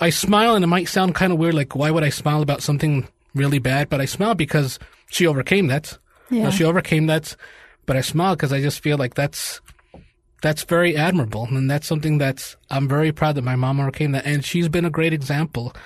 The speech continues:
Speaker 1: to other women as well. I know she's talked to other women,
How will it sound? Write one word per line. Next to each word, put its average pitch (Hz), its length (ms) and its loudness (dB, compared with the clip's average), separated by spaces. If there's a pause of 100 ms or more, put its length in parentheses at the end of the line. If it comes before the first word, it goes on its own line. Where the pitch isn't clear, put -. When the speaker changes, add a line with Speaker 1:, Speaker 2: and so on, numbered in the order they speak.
(200)
Speaker 1:
to 151 140 -4
other 147 240 0
women 143 280 0
as 127 140 -2
well. 143 220 -2
I 123 80 -2
know 127 180 -2
she's 131 240 -6
talked - 240 -4
to 123 100 -6
other 135 200 -2
women, 131 380 0